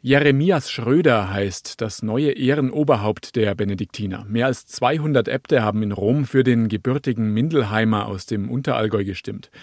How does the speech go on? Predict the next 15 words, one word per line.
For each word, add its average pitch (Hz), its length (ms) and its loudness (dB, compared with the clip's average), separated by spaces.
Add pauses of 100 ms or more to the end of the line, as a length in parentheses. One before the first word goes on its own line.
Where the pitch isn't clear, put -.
(280)
Er 160 120 -2
übernimmt 156 520 2
damit 135 240 2
das 131 160 -2
höchste 160 320 -2
Amt 135 280 -4
innerhalb 131 540 0
der 123 200 0
Ordensgemeinschaft 113 1000 -2
und 110 140 -6
vertritt 113 360 -6
weltweit 131 480 0
rund 131 320 -4
zweiundzwanzigtausend 123 1300 -2
Benediktiner. 110 800 -4